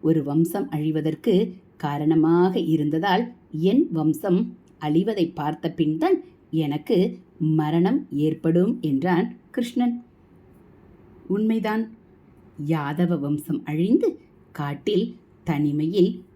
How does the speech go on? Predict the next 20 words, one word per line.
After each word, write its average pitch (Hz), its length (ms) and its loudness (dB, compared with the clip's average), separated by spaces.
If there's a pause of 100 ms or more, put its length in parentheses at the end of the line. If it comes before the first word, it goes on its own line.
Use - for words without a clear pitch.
தியானத்தில் 185 760 0
அமர்ந்திருந்தபோது 156 1120 0 (300)
மான் 170 640 2
என 160 220 0
நினைத்து 160 640 2 (200)
வேடன் 175 440 0
எய்த 143 360 -2
அம்பால் 165 500 -2 (320)
கிருஷ்ணரின் 240 580 -2
உயிர் 180 460 2 (220)
பிரிந்தது. 233 520 0 (760)
செய்த 160 460 0
தவறுக்கு 151 580 -4 (400)
தெய்வமாக 160 680 2
இருந்தாலும் 160 840 0 (240)
தண்டனை 160 680 2 (160)
அனுபவிக்க 233 540 0
வேண்டும் 233 380 0 (1300)
என்ற 147 280 0
நீதியை 165 680 0